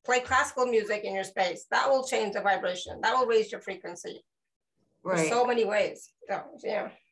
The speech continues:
Speaker 1: Anyways, I, ju-, I finished, I was just saying we ran out of time and here I'm talking, talking, talking.
Speaker 2: <laughs> I love you. <laughs>
Speaker 1: Yeah, I know. Okay.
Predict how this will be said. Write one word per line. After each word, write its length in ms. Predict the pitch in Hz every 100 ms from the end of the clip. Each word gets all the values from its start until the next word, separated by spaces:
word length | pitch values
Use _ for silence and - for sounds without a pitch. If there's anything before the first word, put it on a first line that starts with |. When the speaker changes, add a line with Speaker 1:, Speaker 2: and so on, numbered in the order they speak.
| _ _ -
Speaker 1:
Anyways, 340 | 208 196 190 -
I, 140 | 233
ju-, 140 | 240 262 220
I 140 | 233
finished, 320 | 269 254 254 -
I 180 | 233 240
was 160 | 254
just 200 | 277 240
saying 260 | 269 262 233
we 80 | 233
ran 180 | 240
out 100 | 233 220
of 80 |
time 200 | 240 214 190
and 80 |
here 160 | 196 214
I'm 180 | 202 196
talking, 340 | - 196 202 208
talking, 240 | 208 208
talking. 140 | -
Speaker 2:
<laughs> 40 | -
I 680 | 415 427 415 415 403 370 339
love 280 | 254 240 233
you. 160 | 233 - -
<laughs> 80 | - - - - - - 208
Speaker 1:
Yeah, 120 | - - -
I 120 | - 214
know. 120 | - -
Okay. 200 | 185